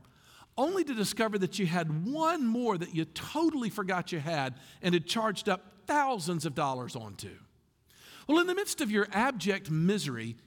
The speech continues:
you get a call from a friend who informs you that a long-lost aunt has passed away and has left you a great sum of money,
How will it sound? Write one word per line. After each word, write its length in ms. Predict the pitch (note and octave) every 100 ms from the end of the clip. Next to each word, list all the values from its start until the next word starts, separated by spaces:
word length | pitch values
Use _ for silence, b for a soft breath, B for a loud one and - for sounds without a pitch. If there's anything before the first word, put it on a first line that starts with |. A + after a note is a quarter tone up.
| B
you 140 | G4+
get 100 | G#4
a 60 | G4
call 320 | - A3+ G#3+
from 280 | - F#3 F#3
a 60 |
friend 400 | F#3+ G#3 F3+ C#3
who 140 | D#3 G#3+
informs 480 | G3+ C#4 E4+ D4+ F3
you 180 | F#3 F#3 B -
that 80 | G#3
a 60 |
long-lost 840 | G3 G#3+ C#4 E4 D#4+ B3 C4 B3+ - -
aunt 440 | A3+ G3 D#3 - B B
has 220 | A2+ D3
passed 380 | - F#3 F#3+ -
away 480 | C#4+ C#4 D#3+ C3 D3+ B B -
and 100 | F#3
has 220 | F#3+ E3
left 480 | G3 B3+ E4+ - -
you 240 | F3 F#3 -
a 80 | F3
great 420 | D3+ F#3+ A3+ C4+
sum 240 | - G#3+
of 160 | G#3 D#3+
money, 380 | E3+ D3+ A2+